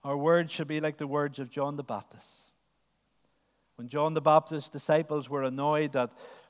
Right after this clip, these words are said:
more and more people were going to follow Jesus and leaving John the Baptist, what were the words of John?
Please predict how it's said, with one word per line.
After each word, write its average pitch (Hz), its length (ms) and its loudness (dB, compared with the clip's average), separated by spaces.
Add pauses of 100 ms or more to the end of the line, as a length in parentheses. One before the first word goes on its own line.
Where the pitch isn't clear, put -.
more 165 320 0
and 160 80 2
more 156 180 2
people 156 460 -2
were 123 280 0 (200)
going 160 340 2
to 151 100 -6
follow 151 320 0
Jesus 143 540 -4
and 113 160 -4 (240)
leaving 156 460 -4
John 151 240 -2
the 147 100 -6
Baptist, - 680 -10 (1600)
what 180 140 -6
were 175 100 -6
the 160 100 -2
words 139 320 -4
of 120 100 -18
John? 95 300 -16